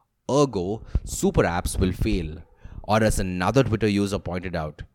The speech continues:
"An inorganic assembly of diverse and inconsistent experiences is likely to fail. A smartphone is a super app. All apps I need are accessible as icons.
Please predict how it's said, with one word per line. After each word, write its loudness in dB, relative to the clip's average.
"An 0
inorganic 0
assembly -2
of 0
diverse 0
and -6
inconsistent -4
experiences 0
is -4
likely 0
to -2
fail. 0
A -4
smartphone 2
is 0
a 0
super 2
app. -4
All 2
apps 0
I 2
need 2
are 2
accessible -2
as -2
icons. -4